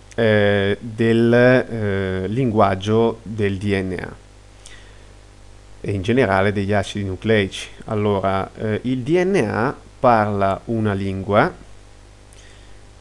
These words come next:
che è formata da un alfabeto, è caratterizzata da un alfabeto di quattro lettere. Queste quattro lettere,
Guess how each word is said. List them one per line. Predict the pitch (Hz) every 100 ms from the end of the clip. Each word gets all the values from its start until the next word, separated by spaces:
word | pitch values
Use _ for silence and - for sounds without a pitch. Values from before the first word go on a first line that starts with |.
| - - -
che | 135 117
è |
formata | - 127 131 104 107 113
da | 113 104
un | 104
alfabeto, | 107 107 143 104 98 - 123 196 - - - - - - - - - - -
è | -
caratterizzata | - 107 104 107 104 113 110
da | 98
un | 98 98
alfabeto | 104 - 127 95 - 110 151 - - - - - - - - - - - - - - -
di | 120 117 147 - -
quattro | 117 107 - 117
lettere. | 104 - - - - - - - - - - - - - - - - - - - - - - - - - - - - - - - - - - - -
Queste | - 123 - 117
quattro | 139 147 - 180
lettere, | 151 98 - 120 120 156 190